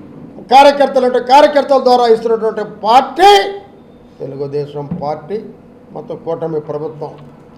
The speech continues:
ఇన్ని కార్యక్రమాలు చేస్తుంటే వెన్నుపోటు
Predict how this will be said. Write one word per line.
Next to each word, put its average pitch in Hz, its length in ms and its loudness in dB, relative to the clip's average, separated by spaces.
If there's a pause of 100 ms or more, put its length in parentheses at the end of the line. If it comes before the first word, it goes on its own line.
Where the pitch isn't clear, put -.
(560)
ఇన్ని 370 440 -2 (680)
కార్యక్రమాలు 302 680 2
చేస్తుంటే 294 480 4 (800)
వెన్నుపోటు 269 480 2